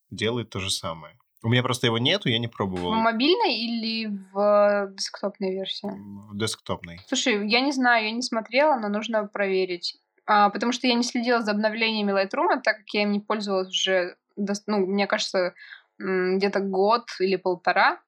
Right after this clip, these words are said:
Speaker 2: Последний раз я открывала Lightroom, когда делала потоковую обработку одной из последней коммерческой съёмки на Sony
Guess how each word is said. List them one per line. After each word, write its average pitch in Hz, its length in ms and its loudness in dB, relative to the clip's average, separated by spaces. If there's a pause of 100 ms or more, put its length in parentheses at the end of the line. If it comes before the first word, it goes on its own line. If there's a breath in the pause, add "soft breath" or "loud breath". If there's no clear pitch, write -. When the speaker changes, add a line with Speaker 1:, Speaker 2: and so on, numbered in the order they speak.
Speaker 2:
Последний 233 300 -2
раз 233 220 2
я 208 80 0
открывала 202 480 2
Lightroom, 294 280 -2
когда 196 520 0
делала 196 380 2
потоковую 202 640 -2
обработку 175 1000 -4
одной 185 520 0
из - 260 -8 (220)
последней 240 520 2
коммерческой 226 640 0
съёмки 214 480 0
на 185 320 2
Sony - 1080 -2